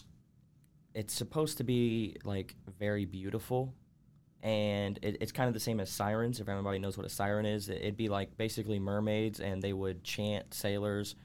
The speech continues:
and s-, they'd sing beautiful songs, and sailors would steer their boats towards them, and they would see these beautiful women in the water, and they would jump into the water to be with them and think that they were gonna have sex and stuff, and then they would be eaten.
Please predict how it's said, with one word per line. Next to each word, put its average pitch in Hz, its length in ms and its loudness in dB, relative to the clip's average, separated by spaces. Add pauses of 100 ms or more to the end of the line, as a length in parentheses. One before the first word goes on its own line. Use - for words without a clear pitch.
(320)
and 104 120 0
s-, - 140 0
they'd 113 180 4
sing 123 200 2
beautiful 107 400 0
songs, 107 480 2
and 98 120 -4
sailors 101 360 0
would 98 120 -6
steer 101 320 -2
their 95 120 0
boats 98 340 0
towards 104 320 0
them, 101 300 2 (480)
and 101 180 0
they 95 60 2
would 92 140 -2
see 113 240 0
these 101 140 0
beautiful 104 320 0
women 101 200 0
in 98 40 -2
the 95 80 -2
water, 107 460 2
and 104 100 0
they 95 120 -2
would 92 160 -4
jump 104 200 -2
into - 140 -8
the 98 60 0
water 98 240 2
to 98 40 -6
be 110 200 0
with 107 160 0
them 101 360 0
and - 120 -8
think 95 160 -6
that 92 100 -6
they 95 80 -4
were 87 60 -4
gonna 82 140 -6
have 92 120 -8
sex 131 320 2
and 127 100 0
stuff, 120 280 2
and 101 160 -2
then 98 100 0
they 98 80 -2
would 92 140 -4
be - 200 -6
eaten. 76 300 -6